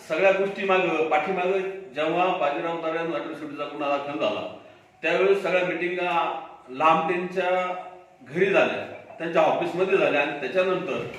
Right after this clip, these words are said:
त्यांनी पोलीस प्रशासनावर दबाव आणून त्यांच्या अॅट्रॉसिटीचा गुन्हा दाखल केला. सर्व समस्त,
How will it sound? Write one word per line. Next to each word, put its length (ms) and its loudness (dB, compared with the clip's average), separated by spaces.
त्यांनी 240 0
पोलीस 400 -6
प्रशासनावर 520 -4
दबाव 280 2
आणून 340 2
त्यांच्या 300 -6
अॅट्रॉसिटीचा 440 -8
गुन्हा 260 -4
दाखल 320 -4
केला. 280 -6
सर्व 300 -2
समस्त, 480 -6